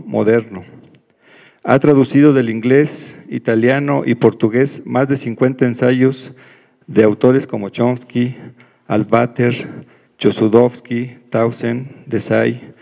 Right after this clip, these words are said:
entre muchos otros. De próxima aparición, su publicación, Walter Benjamin, La dialéctica de la modernidad y sus prismas. Es autor,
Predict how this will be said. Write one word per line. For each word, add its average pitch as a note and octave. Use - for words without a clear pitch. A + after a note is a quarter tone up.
entre G2+
muchos A2+
otros. -
De A#2+
próxima D3+
aparición, C3+
su -
publicación, A#2+
Walter C3+
Benjamin, C3+
La G#2+
dialéctica A2
de A#2
la G#2
modernidad G2+
y A#2
sus -
prismas. G#2
Es B2
autor, D3